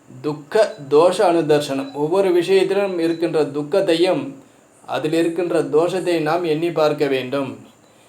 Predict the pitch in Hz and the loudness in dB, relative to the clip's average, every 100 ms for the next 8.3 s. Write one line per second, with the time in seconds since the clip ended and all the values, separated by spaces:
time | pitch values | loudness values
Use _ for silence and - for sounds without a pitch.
0 | - 143 170 214 214 214 202 190 190 180 | -10 0 4 4 6 6 6 6 4 4
1 | 175 170 196 180 165 165 151 160 165 160 | 4 4 4 2 2 2 2 2 0 -2
2 | 165 170 151 139 147 127 - - - _ | -2 -2 -2 0 0 0 -4 -16 -20 _
3 | _ _ - 139 180 165 156 143 139 135 | _ _ -10 0 2 2 0 -2 -4 -8
4 | - 147 175 185 180 170 170 165 165 151 | -12 -4 -2 2 4 4 2 0 0 0
5 | 160 151 139 139 139 - - - - - | 0 0 -2 -2 -4 -10 -16 -16 -16 -8
6 | 160 151 165 196 196 180 196 196 196 185 | -2 2 4 6 4 4 4 4 4 2
7 | 170 165 170 170 160 147 139 151 151 139 | 2 2 0 0 2 2 4 2 2 4
8 | 135 135 135 | 4 2 -2